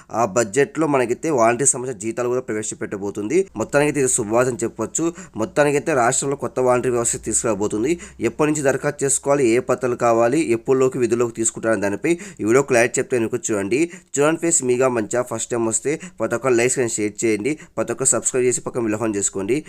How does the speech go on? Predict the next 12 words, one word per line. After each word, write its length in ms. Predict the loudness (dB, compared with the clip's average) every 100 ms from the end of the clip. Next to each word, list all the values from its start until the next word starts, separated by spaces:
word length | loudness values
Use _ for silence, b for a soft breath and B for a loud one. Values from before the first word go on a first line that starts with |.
| -10
ఇంకా 120 | -6 -2
డైరెక్ట్ 300 | 2 2 0
టాపిక్ 380 | -2 -2 -4 -2
వెళ్ళిపోతా. 420 | -4 -4 -4 2 2 B B 0 2
ఆంధ్రప్రదేశ్ 420 | 2 0 -4 -2 0
రాష్ట్ర 240 | 0 2 0
వ్యాప్తంగా 440 | 0 -2 0 0 -2 B -2
సీఎం 220 | 0 0 0
చంద్రబాబు 380 | -2 0 0 2
నాయుడు 160 | 2 2
గారు 100 | 0
అయితే 160 | 0